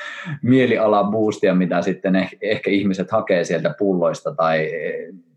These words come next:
lääkkeistä sun muusta. Että jälleen kerran, että miten niinkö pienellä vaivalla, että sä vähän käyt hikoileen, niin se sun keho, oma sisäinen apteekki lähtee sieltä, että jahas, pistetäänpä tuolta välittää ainetta, että vähän tuota hormonia, ja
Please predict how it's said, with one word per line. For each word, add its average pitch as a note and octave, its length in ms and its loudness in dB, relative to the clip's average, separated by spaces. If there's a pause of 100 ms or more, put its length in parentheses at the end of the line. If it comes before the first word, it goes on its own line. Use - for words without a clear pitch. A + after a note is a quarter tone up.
(380)
lääkkeistä G2 640 0
sun F2+ 160 -2
muusta. F#2 380 0
Että F2 180 -4
jälleen G2+ 340 2
kerran, G2 320 0
että - 120 -6
miten G2 220 0
niinkö F#2+ 240 0
pienellä G2+ 480 2
vaivalla, F2 360 0
että E2 100 -6
sä F#2 80 0
vähän G#2+ 260 0
käyt F2+ 220 -2
hikoileen, E2+ 580 0
niin E2 100 -4
se E2 100 -8
sun E2 180 -8
keho, G#2+ 460 0 (280)
oma A#2 300 2
sisäinen F#2 480 0
apteekki E2+ 540 -2
lähtee E2 380 -2
sieltä, D#2 220 -2
että D2+ 120 -2
jahas, D3 600 0
pistetäänpä A#2 440 0
tuolta C3 300 2
välittää G#2+ 460 2
ainetta, G#2+ 400 0
että G#2 100 0
vähän D3+ 220 4
tuota B2 240 4
hormonia, G#2 500 2
ja G2+ 180 0